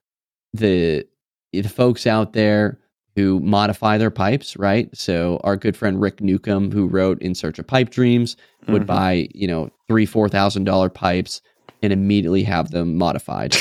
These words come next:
Speaker 2: <laughs>
Speaker 1: right? He would have them drilled larger, larger, larger draft holes or whatever,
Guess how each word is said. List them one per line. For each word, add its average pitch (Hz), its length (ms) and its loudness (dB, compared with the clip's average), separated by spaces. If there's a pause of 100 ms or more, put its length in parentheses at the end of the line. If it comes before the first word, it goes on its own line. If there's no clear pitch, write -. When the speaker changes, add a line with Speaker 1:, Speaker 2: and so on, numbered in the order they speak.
(140)
Speaker 2:
<laughs> - 180 -20
Speaker 1:
right? 92 180 0
He 104 100 2
would 101 100 2
have 104 320 2
them 101 200 0
drilled 101 440 0
larger, 87 600 0 (260)
larger, 107 460 2
larger 104 320 2
draft 80 360 -6
holes 57 260 -6
or 69 80 -4
whatever, 65 380 -6